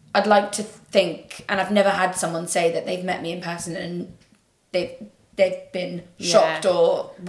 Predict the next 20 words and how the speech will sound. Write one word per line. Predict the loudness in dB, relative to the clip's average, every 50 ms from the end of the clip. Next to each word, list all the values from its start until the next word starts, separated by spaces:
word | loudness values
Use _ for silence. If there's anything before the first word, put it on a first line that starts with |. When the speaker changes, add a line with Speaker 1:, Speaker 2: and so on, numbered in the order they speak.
| -2
Speaker 1:
that | 0 2 2
I'm | 2 0 -2 -4
Speaker 2:
Yeah. | -4 -4 -2
Speaker 1:
someone | -2 -2 -2 -4 -4 -6
that | -6 -6 -8 -8
I'm | -8 -8 -8 -10 -10 -12 -14 _ _ _ _ _ _ -20 _ _ _ -12
not. | -8 -8 -6 -6 -8 -10 -8
Do | -6 -4
you | -4
know | -2 -4
what | -4
I | -6
Speaker 2:
Yeah. | -8 -8
Speaker 1:
mean? | -8 -10 -12 -16 -20 -20 -20 _ _ _ _ 0
Speaker 2:
That's | 0 2 2 2
a |
massive | 2 2 0 0 -4 -4
compliment, | -6 -6 -6 -8 -10 -10 -8 -8 -8
isn't | -8 -10 -8 -8
it? | -6 -6 -6 -6 -6